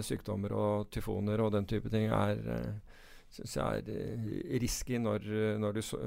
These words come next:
når, eh, man har stort sett gått hjem på den tiden hvor, eh, hvor det, hvor, hvor børsen der er åp-, åpne. Eh, altså sånn soya,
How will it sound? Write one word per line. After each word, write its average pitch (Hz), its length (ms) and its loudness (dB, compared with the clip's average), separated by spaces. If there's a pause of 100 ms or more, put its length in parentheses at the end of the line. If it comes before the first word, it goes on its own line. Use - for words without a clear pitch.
(120)
når, 110 320 -2 (160)
eh, 110 100 0
man 107 220 4
har 107 80 2
stort 107 240 0
sett 104 100 0
gått 110 220 2
hjem 107 240 2
på - 160 0
den 104 160 0
tiden 104 320 -2
hvor, 104 160 0
eh, 104 240 -2
hvor 101 160 6
det, - 160 4
hvor, 113 240 -2 (320)
hvor 123 80 2
børsen 110 400 2
der 104 160 4
er 107 80 4
åp-, - 240 -2
åpne. 110 400 0 (1800)
Eh, - 160 -2
altså - 240 -2
sånn 131 180 -2
soya, 107 380 0